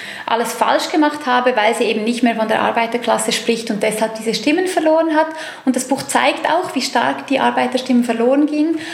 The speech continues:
Aber ich denke, ähm, äh, was, was das Buch eigentlich auch zeigt, aber nicht sagt, ist, dass es eben nicht einfach ein Verlust war, sondern eine Transformation der Wählerschaft.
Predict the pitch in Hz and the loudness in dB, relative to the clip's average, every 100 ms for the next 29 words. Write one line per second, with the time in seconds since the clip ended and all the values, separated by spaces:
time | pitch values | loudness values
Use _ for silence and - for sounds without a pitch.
0 | - - - 247 254 254 262 247 - 254 | -12 -4 0 2 4 2 0 -2 0 0
1 | 240 247 240 240 226 226 - - - 226 | 2 0 2 2 0 -4 -14 -8 0 2
2 | 220 220 214 214 214 208 170 214 233 233 | 2 0 -2 -2 -2 -2 -2 2 0 0
3 | 220 - 233 - 269 - 233 233 226 214 | -2 -2 -4 0 -2 0 0 0 0 -2
4 | - 262 311 - 220 226 339 - 208 214 | -2 0 0 -2 0 0 -2 -2 -4 -2
5 | 214 - 214 - - - - - - 262 | -2 -2 0 0 -2 -8 -14 -6 0 2
6 | 254 - - 247 247 240 - 240 233 240 | 0 -4 0 0 0 0 2 2 4 2
7 | 233 220 214 208 202 302 - 330 320 254 | 0 0 0 2 2 2 2 0 2 0
8 | 226 214 220 214 208 - 208 202 196 - | 0 -2 -4 -4 -4 -4 -4 -4 -4 -2
9 | 233 - 202 208 233 220 196 | -2 -2 -4 -4 -4 -6 -8